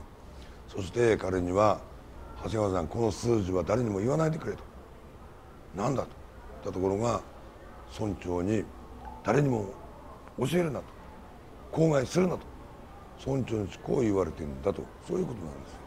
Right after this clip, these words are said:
そして私は、まあ、そんなこともう関係なく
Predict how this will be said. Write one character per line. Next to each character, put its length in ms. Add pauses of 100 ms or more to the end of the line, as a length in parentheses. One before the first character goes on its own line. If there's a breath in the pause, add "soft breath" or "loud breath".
(160)
そ 80
し 40
て 60
私 300
は、 160
ま 440
あ、 760
そ 140
ん 20
な 80
こ 60
と 160
も 240
う 40 (160)
関 160
係 120
な 100
く 160